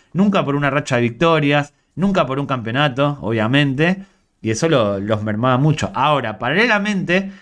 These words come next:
a ese desastre deportivo, los Bobcats, a-, al que, que le habían costado doscientos setenta y cinco millones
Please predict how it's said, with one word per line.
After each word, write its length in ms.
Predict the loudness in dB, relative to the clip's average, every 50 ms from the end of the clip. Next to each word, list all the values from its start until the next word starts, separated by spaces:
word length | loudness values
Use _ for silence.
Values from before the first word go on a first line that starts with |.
| _ -2
a 80 | -2 -2
ese 160 | 0 0 2
desastre 460 | 2 2 0 0 -4 -6 -4 -4 -4
deportivo, 760 | -4 -4 -4 -6 -6 -4 -4 -2 0 0 0 0 -2 -4 -8 _ _ _ _ _ _ _ _ _ _ _
los 200 | -2 -2 0 0 2
Bobcats, 640 | 0 -2 -2 -4 -4 -2 -2 -2 -4 -10 -20 _ _ _ _
a-, 80 | -20 -20 -16 -12
al 280 | -10 -10 -10 -12 -14 -14
que, 600 | -12 -10 -8 -8 -8 -8 -8 -8 -8 -10 -10 -14 _ _ _ _ _ _ _ _ _ _ -16
que 260 | -12 -10 -8 -8 -6
le 80 | -4 -2
habían 280 | 0 0 0 0 -2
costado 380 | -6 -8 -6 -2 -2 0 0 0
doscientos 340 | -2 -2 -2 -2 -2 -2 -2
setenta 300 | -4 -4 -4 -4 -4 -4
y 20 |
cinco 320 | -2 0 0 0 0 0 -2
millones 500 | -2 -2 -2 -2 0 0 -2 -2 -4